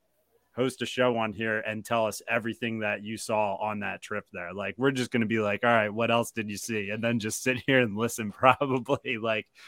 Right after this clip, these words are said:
it's gonna be cool. And you might hear those movie announcements,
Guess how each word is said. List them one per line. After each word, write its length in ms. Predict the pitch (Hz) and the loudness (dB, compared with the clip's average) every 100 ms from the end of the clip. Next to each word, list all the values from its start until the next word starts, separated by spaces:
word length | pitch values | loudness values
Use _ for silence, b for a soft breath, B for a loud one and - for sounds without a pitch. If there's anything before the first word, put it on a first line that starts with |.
| b b b _ - | b b b _ -4
it's 200 | 139 - | -2 2
gonna 160 | 151 | 2
be 100 | 123 | 2
cool. 340 | - 131 123 98 | 0 -2 -2 2
And 180 | 135 175 | 4 4
you 80 | 185 | 4
might 260 | 180 196 | 4 4
hear 180 | 170 196 | 4 2
those 220 | 196 196 | 4 4
movie 340 | 180 202 214 113 | 4 4 4 0
announcements, 640 | 101 95 - 90 82 - | -2 -6 -10 -16 -14 -16